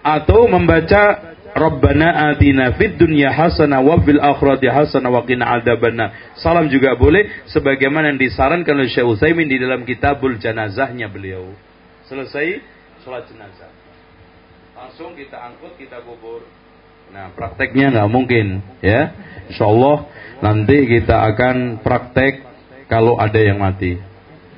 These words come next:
Mudah-mudahan sa-, saya dulu jangan. Karena saya butuh panjang umur. Kalau antum sih nggak terlalu panjang-panjang juga nggak apa-apa. Karena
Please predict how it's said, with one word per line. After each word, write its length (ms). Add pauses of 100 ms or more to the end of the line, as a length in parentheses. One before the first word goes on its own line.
(1040)
Mudah-mudahan 560
sa-, 400
saya 160
dulu 280
jangan. 480 (1120)
Karena 520
saya 200
butuh 320
panjang 280
umur. 360
Kalau 160
antum 400
sih 160
nggak 200
terlalu 280
panjang-panjang 640
juga 160
nggak 160
apa-apa. 280 (920)
Karena 180